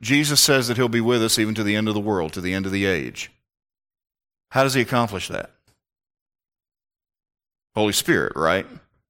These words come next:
Okay. When does the Holy Spirit leave?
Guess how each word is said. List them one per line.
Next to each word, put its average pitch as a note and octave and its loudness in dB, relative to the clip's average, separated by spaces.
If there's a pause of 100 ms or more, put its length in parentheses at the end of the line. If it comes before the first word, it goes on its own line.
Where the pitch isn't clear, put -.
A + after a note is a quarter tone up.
(800)
Okay. D#2+ -2 (960)
When C#3 2
does C#3 2
the A#2+ 2
Holy C3 2
Spirit A#2 2
leave? A2 -2